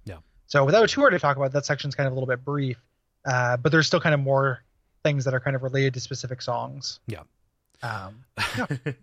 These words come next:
Speaker 1: And we're
Speaker 2: But
Speaker 1: going
Speaker 2: first
Speaker 1: to
Speaker 2: we gotta get the poison out.
Speaker 1: Yeah, we have to get the poison out, uh, much like they did, maybe. I'm, I'm not going to ascribe any int-, intentionality to this.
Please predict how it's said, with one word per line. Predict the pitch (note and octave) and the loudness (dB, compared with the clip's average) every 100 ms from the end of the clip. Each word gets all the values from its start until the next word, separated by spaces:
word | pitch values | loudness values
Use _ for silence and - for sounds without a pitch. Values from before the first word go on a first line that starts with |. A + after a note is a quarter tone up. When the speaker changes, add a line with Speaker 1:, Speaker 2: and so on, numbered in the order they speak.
| - - F3+ - | -16 -14 -8 -2
Speaker 1:
And | B2 | 0
we're | C3 | 2
Speaker 2:
But | |
Speaker 1:
going | |
Speaker 2:
first | - A3+ | 4 4
Speaker 1:
to | |
Speaker 2:
we | |
gotta | G#3 F3 | 4 2
get | D#3 | 0
the | |
poison | C#3 A3 C#3 | 0 0 0
out. | A2 F#2 - | -6 -16 -6
Speaker 1:
Yeah, | D#3 A#2 | -2 0
we | G#2+ | 0
have | A2+ C3+ | -2 -2
to | D3+ | -4
get | C#3+ | -4
the | |
poison | C#3+ B2+ G#2 G#2 | -4 -2 -2 -2
out, | G#2 A#2+ | -4 -6
uh, | A#2+ G2+ F#2+ F2+ | -8 -6 -6 -8
much | A2 G2+ | -10 -8
like | G2+ F#2+ | -8 -6
they | G#2 | -4
did, | F#2+ G2 | -4 -6
maybe. | G2 F#2+ G#2+ A2 _ | -6 -6 -6 -10 _
I'm, | A2 A2+ | -2 -2
I'm | A2+ | 0
not | A2+ G#2 | 0 0
going | G#2+ F#2+ | -2 -4
to | G2+ | -4
ascribe | - G2+ F#2 | -4 -6 -4
any | G#2 F#2+ | -4 -6
int-, | F2 - | -8 -8
intentionality | G#2 G2+ - G#2 F#2 F#2+ F#2 | -8 -8 -8 -8 -8 -8 -10
to | G2+ | -12
this. | F#2+ F2 | -12 -12